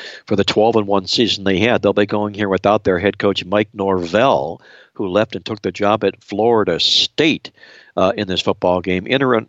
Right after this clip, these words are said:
interim bowl coaches have not done well as dogs when coming off a win, just three and thirteen to the spread. Penn State comes into this football game perhaps a little bit disappointed on where they landed here. They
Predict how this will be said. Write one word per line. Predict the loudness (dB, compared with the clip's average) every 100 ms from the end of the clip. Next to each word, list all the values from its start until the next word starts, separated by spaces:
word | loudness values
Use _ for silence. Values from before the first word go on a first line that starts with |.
| _
interim | -4 0 0 0
bowl | 0 0 0
coaches | -2 -2 -4
have | -4 0
not | 0 2
done | 0 0
well | 0 0
as | 0 -2
dogs | 0 2 0 -4
when | -6
coming | -4 -2 -2
off | -2
a | -4
win, | -6 -4
just | -6 -4
three | -2 -2
and | -2 -2
thirteen | -2 -2 -8 -6
to | -6
the | -4
spread. | -4 0 2 2 -2 -12 -20 -20 -20 -8
Penn | -2 -2 0
State | -2 -2 0 0 0 -8 _ _
comes | -8 -6
into | -6 -6
this | -4
football | -4 0 0 0
game | -2 -4 -4 -12 -20 -20 -20 -4
perhaps | -2 0
a | 0
little | 0 0
bit | -2
disappointed | -4 -4 -4 -2 -2
on | -2 -4
where | -2 0
they | 2 2
landed | 2 0 0 -2 0
here. | 0
They | 2 -2